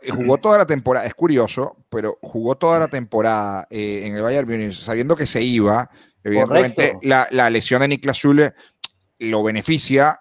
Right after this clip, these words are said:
Speaker 1: y terminó siendo titular toda la temporada de central. Y su posición predilecta es esa que vimos hoy,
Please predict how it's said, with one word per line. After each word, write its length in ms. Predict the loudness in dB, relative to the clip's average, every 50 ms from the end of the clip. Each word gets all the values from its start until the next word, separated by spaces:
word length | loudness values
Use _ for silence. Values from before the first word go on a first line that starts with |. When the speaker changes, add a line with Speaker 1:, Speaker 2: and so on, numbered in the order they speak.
| _
Speaker 1:
y 200 | -6 -4 -4 -4 -6 -10 _
terminó 360 | 0 0 0 2 0 0 -2
siendo 260 | 0 0 -2 -2 -2
titular 340 | -2 -2 -2 0 0 0 -2
toda 280 | -2 _ -2 -2 0 0
la 60 | -2
temporada 420 | -4 -6 -4 -2 0 2 2 2
de 80 | 0 -2
central. 580 | -6 -10 -10 -6 -2 0 0 0 0 -2 -4 -8 _ _ _ _ _ _ _ _ _
Y 180 | -14 -14 -14 -14 _ _ _
su 220 | -6 -4 -4 -4
posición 420 | -2 -2 -4 -4 -2 -2 -2 -2 -2
predilecta 760 | -2 0 0 0 0 -2 -4 -4 -8 _ -4 -4 -4 -4 -6 _
es 240 | -8 -8 -6 -6 -6
esa 180 | -6 -6 -6
que 140 | -6 -4 -4
vimos 300 | -4 -2 -4 -6 -4 0 2
hoy, 160 | 2 2